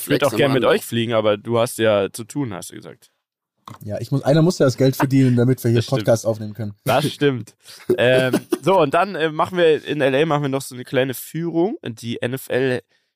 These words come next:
Speaker 2: Studios und irgendwie das Headquarter von denen, das ist da wohl alles neu und alles geil. Und daneben ist das SoFi Stadium, da wo du letztes Jahr beim Super Bowl warst.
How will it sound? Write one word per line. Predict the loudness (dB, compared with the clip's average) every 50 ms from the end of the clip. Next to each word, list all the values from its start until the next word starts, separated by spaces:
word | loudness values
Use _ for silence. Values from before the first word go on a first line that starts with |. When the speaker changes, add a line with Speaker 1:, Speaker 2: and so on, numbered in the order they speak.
| _ -20
Speaker 2:
Studios | -20 -20 _ -2 -2 -2 0 2 2 4 4 6 6 4 4 2 0 -4
und | -10 -10 -10 -12 _ _ -12
irgendwie | -10 -10 -10 -10 -10 -10 -6
das | -6 -6 -6 -8 -12 -16 -18
Headquarter | -6 -4 -2 -2 -4 -6 -2 0 0 0 2 -2 -4
von | -4 -6 -8 -6
denen, | -4 -4 -4 -4
das | -6 -8 -12
ist | -14 -6 -4
da | -4 -4
wohl | -4 -4
alles | -4 -4 -6 -6
neu | -10 -8 -6 -4 -4
und | -4 -6 -6 -6
alles | -6 -6 -6 -6 -2
geil. | 0 0 0 0
Und | 0 0
daneben | 0 0 2 0 0 0
ist | -2 -4 -4
das | -6 -6 -6 -8 _ _ _ _ _ _ _ _ _ _
SoFi | -20 -2 0 2 2 2 2 2 0 0
Stadium, | 0 -4 -4 -2 -2 -2 0 -2 -4 -6 -2
da | 0 0 0 2
wo | 0 -2
du | 0 0 -2 0
letztes | -2 -4 -6 -6 -10 -2
Jahr | 0 0 2
beim | 2 0 -4
Super | -4 -14 -12 -8 -6
Bowl | -6 -4 -2
warst. | -2 -2 -2 -2 -8